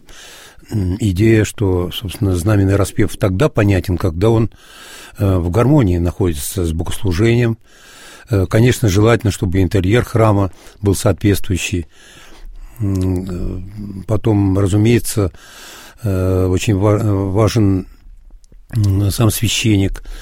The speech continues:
ритм богослужения, э, акустика.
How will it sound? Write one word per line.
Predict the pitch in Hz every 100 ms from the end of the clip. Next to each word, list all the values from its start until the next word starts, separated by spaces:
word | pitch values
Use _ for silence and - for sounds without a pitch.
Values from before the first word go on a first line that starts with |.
| - -
ритм | 113 113 110 104
богослужения, | 95 92 - 101 90 101 90 90 82 - - - - - -
э, | 104 95 95 - - - - - -
акустика. | - - 117 113 - 95 - 92